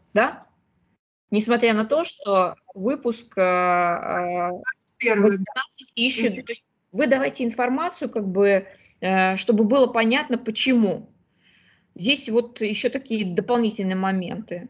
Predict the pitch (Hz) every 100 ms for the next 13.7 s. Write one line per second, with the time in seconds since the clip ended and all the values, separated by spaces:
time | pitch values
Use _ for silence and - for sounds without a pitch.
0 | - 226 226 - 294 381 - - 247 247
1 | 254 247 262 277 220 208 220 214 208 269
2 | 269 262 262 226 233 233 247 226 233 214
3 | 190 180 233 233 202 302 214 - - -
4 | 240 240 214 - 165 160 - _ 180 240
5 | 269 247 240 247 240 269 339 - 214 220
6 | - 277 269 - 254 277 - - 269 277
7 | 254 226 220 214 - 196 196 180 165 190
8 | - - - - - 160 247 214 247 285
9 | 277 247 254 247 214 240 214 214 208 233
10 | 285 302 269 202 220 247 247 214 226 175
11 | 202 220 190 220 233 220 196 208 185 185
12 | 202 180 175 190 190 190 196 185 214 320
13 | 330 214 208 185 - 175 -